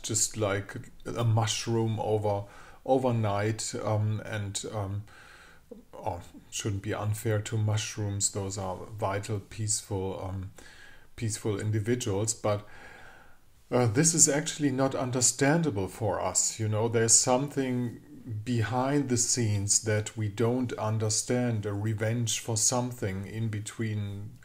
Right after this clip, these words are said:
services and things like that, you know, that's it. But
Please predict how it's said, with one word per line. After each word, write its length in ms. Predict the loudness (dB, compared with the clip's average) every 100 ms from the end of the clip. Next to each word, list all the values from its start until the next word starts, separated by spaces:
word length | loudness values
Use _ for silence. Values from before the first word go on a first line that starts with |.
| -20 -20 -20 -20 -20 -20 -20 -6
services 800 | 2 6 6 4 2 0 0 -2
and 180 | -2 -4
things 320 | 0 2 0
like 240 | 0 -4 -6
that, 380 | -6 -8 -10
you 80 | -8
know, 240 | -4 -4 -2
that's 320 | -2 -2 -2
it. 160 | -2
But 240 | 2 2